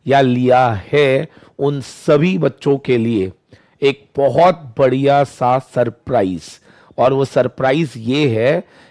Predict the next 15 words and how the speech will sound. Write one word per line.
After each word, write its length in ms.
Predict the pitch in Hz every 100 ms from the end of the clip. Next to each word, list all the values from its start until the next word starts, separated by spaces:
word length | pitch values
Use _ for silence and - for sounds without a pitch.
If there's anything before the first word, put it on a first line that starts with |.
| _
कि 100 | 143
आप 220 | 143 139
सभी 680 | - - - 131 120 151 202
के 260 | 208 180 156
लिए 540 | 127 120 123 147 175 170 _ _
मैं 260 | 101 135 175
लॉन्च 320 | 165 143 147
करने 320 | - 135 127 127
जा 220 | 120 113
रहा 180 | 117 117
हूं 360 | 104 139 170 170 - _ 139
एक 240 | 120 101 -
बहुत 640 | 135 135 139 175 196 -
बेहतरीन 880 | 120 104 117 123 - 123 139 180 196
कोर्स, 840 | 196 - - 123 120 196 - -